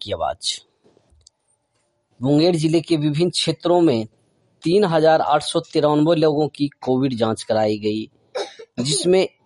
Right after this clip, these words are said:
एक संक्रमित मरीज पाए गए। एक्टिव मरीज की संख्या पहुंची तेईस। इसकी जानकारी सिविल सर्जन डॉक्टर हरेंद्र कुमार आलोक ने दिए। उन्होंने बताया कि आज जिले में जांच के दौरान एक संक्रमित मरीज पाए हैं।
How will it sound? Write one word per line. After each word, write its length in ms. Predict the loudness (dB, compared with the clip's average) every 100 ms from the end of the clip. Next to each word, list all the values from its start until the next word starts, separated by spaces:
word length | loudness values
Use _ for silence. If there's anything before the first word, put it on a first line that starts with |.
| 0
एक 220 | 0 -2
संक्रमित 640 | -4 -2 0 0 2 0 0
मरीज 280 | 0 -2
पाए 280 | -2 2 2
गए। 240 | 2 0 0 -2 _ _ _ -6
एक्टिव 340 | -6 -2 0 2
मरीज 300 | 2 0 -4
की 140 | -6
संख्या 420 | -2 -2 -2 -4
पहुंची 380 | -2 -4 -4 -8
तेईस। 560 | -6 -6 -6 -10 -18 -20 _ _ _ -6
इसकी 280 | -4 -2 0
जानकारी 460 | 2 0 2 0 0
सिविल 320 | -2 -2 0
सर्जन 400 | 0 0 2 2
डॉक्टर 300 | 0 0 -2
हरेंद्र 360 | 0 0 -2
कुमार 320 | -2 -2 0 -2
आलोक 460 | -2 -2 -2 -2
ने 140 | -2 -2
दिए। 260 | -2 0
उन्होंने 320 | 0 0 -2 -2
बताया 420 | -2 0 2 0
कि 340 | 0 -4 -4 -6 _ _ _ _ _ _ _ _ _ _ _ _ -4
आज 380 | 2 4 2 -6 -12 -10
जिले 360 | -6 0 2 4
में 340 | 4 2 -4 -8
जांच 360 | -6 -2 -2 0
के 160 | 0
दौरान 340 | 2 2 2 0 -2
एक 220 | -2 -2
संक्रमित 560 | -4 -2 0 -2 -2
मरीज 240 | -2 -2 -2
पाए 260 | -2 -2
हैं। 200 | -4 -8